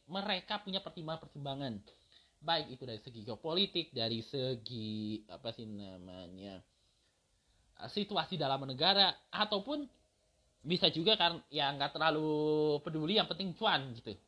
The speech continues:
Ada kan yang kayak gitu juga. Eh, tapi di sisi lain, kita perlu, apa sih namanya, pertama, perlu kepintaran I O gitu dalam meyakinkan dan menegosiasikan, eh, hal-hal yang kadang-kadang menjadi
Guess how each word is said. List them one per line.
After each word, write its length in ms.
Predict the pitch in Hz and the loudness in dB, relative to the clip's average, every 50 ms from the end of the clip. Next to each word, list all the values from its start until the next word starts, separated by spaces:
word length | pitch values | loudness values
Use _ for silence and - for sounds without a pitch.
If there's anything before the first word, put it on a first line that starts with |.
| _ - | _ -6
Ada 320 | 131 160 208 - 254 - | -4 2 4 4 4 4
kan 160 | 143 151 165 | 4 2 2
yang 80 | 156 - | 2 -2
kayak 160 | 135 113 123 | -4 -4 -6
gitu 240 | 107 - 117 113 98 | -8 -12 -12 -8 0
juga. 160 | 120 127 143 - - _ _ - - - - _ _ _ _ _ _ - 95 | 2 2 2 0 -2 _ _ -20 -20 -20 -20 _ _ _ _ _ _ -18 -18
Eh, 160 | 80 73 67 - _ _ _ _ _ - | -16 -16 -18 -20 _ _ _ _ _ -4
tapi 240 | - - - 370 | -4 -2 -2 0
di 80 | 285 233 | 0 2
sisi 240 | - 226 208 226 202 | 2 2 4 4 4
lain, 480 | 196 156 - - - 107 151 208 277 302 - _ _ _ _ _ _ _ _ _ _ _ _ _ _ _ _ _ _ _ _ _ _ _ _ _ _ _ _ _ | 4 2 2 -2 -8 -8 -6 -6 -6 -10 -14 _ _ _ _ _ _ _ _ _ _ _ _ _ _ _ _ _ _ _ _ _ _ _ _ _ _ _ _ _
kita 400 | - - 240 240 - 381 381 - | 0 0 4 4 4 4 2 0
perlu, 560 | - 247 214 208 190 180 185 190 233 254 - - _ _ | -6 -4 -2 -2 0 0 0 0 0 0 -2 -6 _ _
apa 240 | - 185 185 190 196 | -8 -4 0 0 0
sih 160 | 196 214 190 | 0 0 -4
namanya, 320 | 190 180 185 202 240 240 - - _ _ _ _ _ | -4 -2 -2 -2 -4 -4 -6 -12 _ _ _ _ _
pertama, 360 | - 269 269 - 247 277 320 302 269 - | -10 -6 -4 -4 -4 -2 -4 -6 -6 -6
perlu 240 | 254 240 254 226 | -4 -4 -4 -4
kepintaran 480 | - - 226 202 208 202 196 196 202 202 | -6 -6 -6 -4 -4 -2 -2 -4 -4 -4
I 140 | - 220 - - | -4 -4 -4 0
O 160 | 190 190 165 | 0 0 0
gitu 200 | 151 127 - 110 | 0 -4 -8 -8
dalam 360 | 104 123 123 127 139 156 165 | -6 -4 -2 0 2 0 0
meyakinkan 640 | 170 160 151 135 - - 139 123 131 127 165 165 175 | 0 0 -2 -2 -2 -4 -8 -10 -6 -4 -2 -2 0
dan 100 | 160 139 151 | 0 -2 -4
menegosiasikan, 920 | 139 143 139 131 143 143 - - 135 135 - 135 - - 170 160 185 196 190 - - - _ _ _ _ _ _ _ _ - - | -4 -6 -6 -6 -6 -6 -4 -4 -6 -6 -6 -10 -4 -2 -2 -2 -2 -4 -10 -12 -20 -20 _ _ _ _ _ _ _ _ -16 -12
eh, 340 | 73 80 80 80 78 71 64 - _ _ _ - - - - - | -10 -8 -6 -6 -8 -10 -12 -18 _ _ _ -20 -20 -18 -6 0
hal-hal 520 | - 196 185 185 - - 208 208 214 220 226 | 2 2 2 2 0 -2 0 2 4 4 4
yang 200 | 214 202 196 185 185 175 - | 4 2 -2 -2 -4 -8 -2
kadang-kadang 720 | - 190 190 185 180 - 175 160 165 165 175 190 220 247 233 | -2 0 0 0 0 0 -2 -2 0 2 2 2 2 0 -2
menjadi 640 | 202 175 151 160 147 147 127 123 165 196 226 240 233 | -6 -4 -2 0 -2 -2 -2 -2 -2 0 0 0 -4